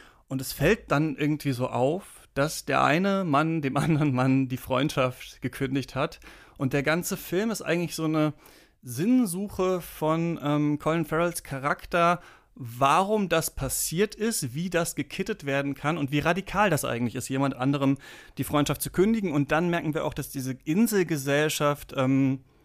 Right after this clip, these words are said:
ja, nicht ganz entzweit wird, aber dass alle eine Meinung dazu haben und dass eigentlich auch so ein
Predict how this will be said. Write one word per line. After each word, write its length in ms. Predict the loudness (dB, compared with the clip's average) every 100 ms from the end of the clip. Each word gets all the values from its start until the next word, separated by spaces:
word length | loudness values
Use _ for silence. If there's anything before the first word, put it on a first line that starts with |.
| _ _ -20 _
ja, 400 | -2 2 2 2
nicht 960 | -4 -10 -12 -16 -20 -20 0 0 2 2
ganz 200 | 2 4
entzweit 800 | 2 2 -2 -2 2 2 2 0
wird, 140 | 0
aber 140 | 0 0
dass 140 | 0
alle 540 | 0 2 2 2 0
eine 220 | 2 2 4
Meinung 640 | 4 4 2 2 2 0
dazu 320 | -4 -6 -4
haben 240 | -2 0
und 80 | 0
dass 100 | 0
eigentlich 300 | 0 0 0
auch 80 | -2
so 100 | 2
ein 220 | 2 2